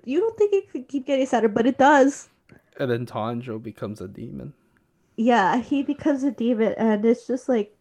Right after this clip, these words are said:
Speaker 1: they find it so hard to stop him. And then, especially Inosuke, he's like, "Come on, like, this isn't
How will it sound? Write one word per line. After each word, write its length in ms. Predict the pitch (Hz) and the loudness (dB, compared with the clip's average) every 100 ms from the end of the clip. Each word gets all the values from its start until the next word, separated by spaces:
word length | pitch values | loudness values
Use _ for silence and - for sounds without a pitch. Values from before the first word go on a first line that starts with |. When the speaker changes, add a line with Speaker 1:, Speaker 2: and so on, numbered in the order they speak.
| - | 0
Speaker 1:
they 160 | 240 | 2
find 300 | 247 247 247 | 2 0 0
it 140 | 262 262 | 0 -2
so 360 | - 226 202 | -2 0 0
hard 300 | 214 214 208 | 0 0 -2
to 80 | 208 | -6
stop 400 | - - 185 190 | -8 -4 -4 -2
him. 220 | 220 180 | -2 0
And 200 | 190 226 | -2 -2
then, 160 | 240 208 - - - - | -4 -6 -10 -20 -20 -8
especially 520 | 240 247 233 247 302 254 | -8 -6 -6 -6 -8 -8
Inosuke, 520 | 214 220 - 220 214 | -8 -10 -10 -10 -10
he's 260 | - 254 226 | -10 -10 -8
like, 300 | 220 220 - - - - - - | -8 -10 -16 -20 -20 -20 -20 -20
"Come 340 | - 254 240 - | -6 -4 -4 -2
on, 380 | 226 247 247 226 | 0 2 0 -2
like, 200 | 233 - | -4 -2
this 160 | 233 - | -6 -2
isn't 320 | 226 240 | -4 -2